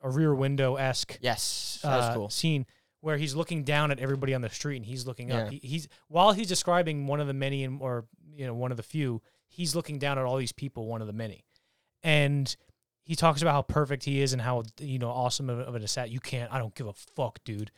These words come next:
Speaker 1: And then two seconds later, he makes his shot and he kill, he kills a dominatrix and not the guy.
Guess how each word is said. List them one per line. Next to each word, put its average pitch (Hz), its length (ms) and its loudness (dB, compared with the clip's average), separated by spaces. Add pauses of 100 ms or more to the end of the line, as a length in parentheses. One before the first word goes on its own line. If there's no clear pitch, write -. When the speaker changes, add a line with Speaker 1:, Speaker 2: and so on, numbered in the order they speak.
(420)
Speaker 1:
And 165 180 0
then 151 240 0
two 185 200 0
seconds 147 400 0
later, 135 420 2 (420)
he 156 200 -4
makes 147 240 2
his 143 120 0
shot 147 300 6
and 123 80 -2
he 120 80 -2
kill, 147 300 0
he 127 160 -8
kills 139 260 -2
a 127 40 -2
dominatrix 120 680 -4
and 117 80 -6
not 113 240 -4
the 120 60 -10
guy. 110 400 -2